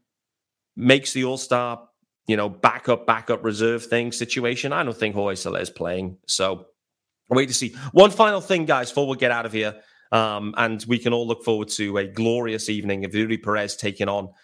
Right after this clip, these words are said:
the Blue Jays. Um, I just want to talk about the attendance from yesterday. Spoke about it on yesterday's show, and the Everyday is listening in,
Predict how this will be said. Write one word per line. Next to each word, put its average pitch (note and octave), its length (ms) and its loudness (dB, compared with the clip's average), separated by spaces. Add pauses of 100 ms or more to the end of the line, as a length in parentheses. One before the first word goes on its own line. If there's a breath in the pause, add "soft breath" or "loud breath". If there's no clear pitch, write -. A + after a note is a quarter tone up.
(220 soft breath)
the A#2+ 80 6
Blue C3 280 -2
Jays. G#2 500 -4 (480 soft breath)
Um, G2 500 -2 (180)
I C#3 100 4
just D#3+ 100 0
want F#3 160 0
to - 40 -12
talk D3 120 0
about A#2 220 2
the G#2 80 -4
attendance G#2 460 -4
from G2+ 120 -6
yesterday. F#2 480 -4 (260 soft breath)
Spoke D3+ 300 4
about C#3+ 180 4
it C3 60 -4
on B2 100 -4
yesterday's B2+ 400 0
show, B2+ 300 0
and A2+ 80 -4
the A#2 60 0
Everyday A2+ 300 0
is A2 120 -2
listening A2 320 -4
in, A2 240 -2